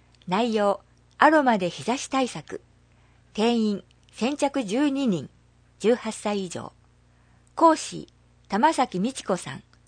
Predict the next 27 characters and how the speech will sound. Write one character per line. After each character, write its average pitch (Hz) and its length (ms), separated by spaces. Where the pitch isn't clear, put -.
植 175 300
物 277 240
療 254 220
法 226 200
士。 - 280
参 262 260
加 262 120
費、 - 280
千 277 280
五 269 80
百 254 300
円。 170 160
野 175 140
菜 294 260
収 - 220
穫 302 280
体 294 240
験。 139 260
開 285 160
催 254 320
日、 156 160
六 185 240
月 277 260
六 254 220
日 240 180
日 190 320
曜、 196 300